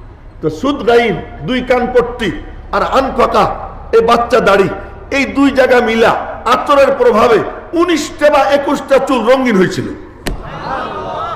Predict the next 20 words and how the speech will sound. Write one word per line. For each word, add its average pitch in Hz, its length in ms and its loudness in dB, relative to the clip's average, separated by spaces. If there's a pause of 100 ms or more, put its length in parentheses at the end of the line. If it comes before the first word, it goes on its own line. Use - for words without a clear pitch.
(600)
চুল 180 220 0
পাকে 165 220 -2
নাই। 117 140 -6 (480)
কালাম 254 260 0
ইয়াবলুগুল 220 380 0
খেজাবা, 170 380 0 (460)
সৌন্দর্য 190 540 -4
আরো 175 260 0
বাড়ছে, 131 360 -6
বাড়তেই 208 400 -4
থাকছে, - 320 -8
বাড়তেই 156 340 -4
থাকছে, - 380 -10 (760)
এত - 240 -4
বাড়ছে, 226 400 0
এত 202 220 2
বাড়ছে। 214 520 2 (260)
এন্তেকালের 294 800 2
দিন 330 160 0
সকালবেলায় 262 800 4